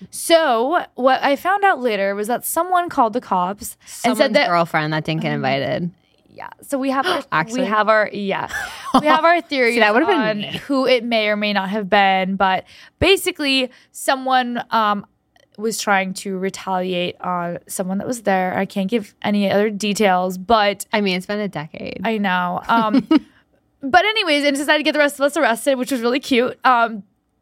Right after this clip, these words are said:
Speaker 1: so we got charged not just with, like, underage drinking, but with breaking and entering,
Speaker 2: <gasps>
Speaker 1: which was interesting 'cause it was in our house. And the guy that threw the party, like, it
Speaker 2: Oh.
Speaker 1: wasn't, it wasn't his legal right to, I guess, have us there.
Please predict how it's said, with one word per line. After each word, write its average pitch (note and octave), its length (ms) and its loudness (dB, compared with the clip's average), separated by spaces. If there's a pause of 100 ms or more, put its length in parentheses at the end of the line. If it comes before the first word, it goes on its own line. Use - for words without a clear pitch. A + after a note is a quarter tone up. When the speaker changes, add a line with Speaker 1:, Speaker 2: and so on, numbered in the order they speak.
(160)
Speaker 1:
so D#4 140 0
we C#4+ 100 0
got D4+ 120 -2
charged C#4 440 -2
not C4+ 220 0
just D4+ 120 -12
with, D#4 120 -2
like, C4 100 -4
underage A#3 340 -2
drinking, D#4+ 320 -4
but B3 80 2
with A3 200 0
breaking G#3+ 320 -4
and G3+ 80 -4
entering, G#3 460 -2
Speaker 2:
<gasps> E4 420 -4
Speaker 1:
which C4 100 4
was B3+ 300 0
interesting A3 440 -2
'cause A#3+ 120 2
it G#3+ 80 4
was G#3 180 4
in B3 60 2
our B3+ 120 2
house. A3+ 580 -2 (540)
And A3 500 0 (160)
the G#3+ 140 -2
guy G#3 320 4
that G3+ 280 -2
threw A3 120 -4
the F#3+ 80 -6
party, G3+ 420 -2
like, F#3 140 -2
it B3 200 -4
Speaker 2:
Oh. - 20 -4
Speaker 1:
wasn't, G3 360 -2
it G3+ 60 -4
wasn't G3+ 240 -2
his G3 240 0
legal F#3 260 -2
right F3 220 -2
to, - 120 -8 (500)
I - 40 -12
guess, G3+ 140 -4
have F#3 320 0
us - 140 -4
there. B2+ 420 -2